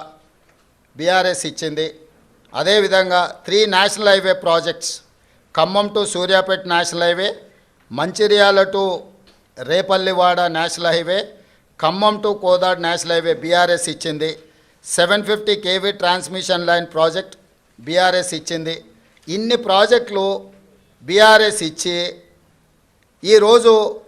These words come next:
ఈ సేమ్ కౌంటర్ డ్రోన్, ఆ, మ్యానుఫ్యాక్చరింగ్ యూనిట్ at మామిడిపల్లి బీఆర్ఎస్ ఇచ్చింది. ఇన్నిన్ని ప్రాజెక్టులు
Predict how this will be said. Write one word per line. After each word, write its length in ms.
ఈ 80
సేమ్ 380
కౌంటర్ 400
డ్రోన్, 360
ఆ, 140
మ్యానుఫ్యాక్చరింగ్ 760
యూనిట్ 400
at 220
మామిడిపల్లి 680
బీఆర్ఎస్ 580
ఇచ్చింది. 380
ఇన్నిన్ని 480
ప్రాజెక్టులు 600